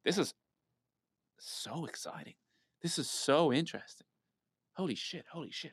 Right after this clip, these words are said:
holy shit. So interesting, so exciting, so alive." No doubt I forgot all about the relationship stuff at the time and in that moment. And I remember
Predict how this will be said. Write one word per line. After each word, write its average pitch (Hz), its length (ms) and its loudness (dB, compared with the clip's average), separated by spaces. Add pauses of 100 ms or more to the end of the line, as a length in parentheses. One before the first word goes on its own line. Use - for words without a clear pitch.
holy 175 160 -6
shit. - 240 -10 (340)
So 180 320 6
interesting, 104 480 0
so 170 300 4
exciting, 98 460 -2 (520)
so 160 320 6
alive." 104 420 6 (460)
No 123 140 2
doubt 131 220 8
I 120 80 6
forgot 113 340 4
all 131 220 8
about 117 200 4
the 113 80 -6
relationship 110 560 2
stuff 107 240 -2
at 104 80 -4
the 110 60 -12
time 104 400 -4 (120)
and 110 120 -6
in 104 100 -4
that 104 160 -4
moment. 107 320 -2 (800)
And 113 340 2
I 117 80 4
remember 117 640 4